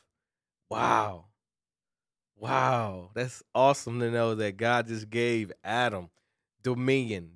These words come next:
Dominion means that he gave him power over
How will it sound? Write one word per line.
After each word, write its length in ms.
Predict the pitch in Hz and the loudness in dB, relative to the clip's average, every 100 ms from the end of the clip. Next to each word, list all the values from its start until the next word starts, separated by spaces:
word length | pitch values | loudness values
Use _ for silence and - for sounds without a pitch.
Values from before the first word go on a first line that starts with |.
| 95 | 0
Dominion 680 | 135 147 247 311 294 269 | 0 2 -2 -2 -4 -2
means 520 | 233 233 226 190 165 - | -2 -2 -2 -4 -4 -2
that 160 | 131 123 | -2 -2
he 120 | 170 | -8
gave 440 | 151 143 151 151 | -4 2 4 4
him 180 | 135 139 | -2 -6
power 560 | 135 - 139 147 143 - | -4 0 4 6 4 2
over 540 | 135 151 131 101 87 | 4 4 2 -4 -8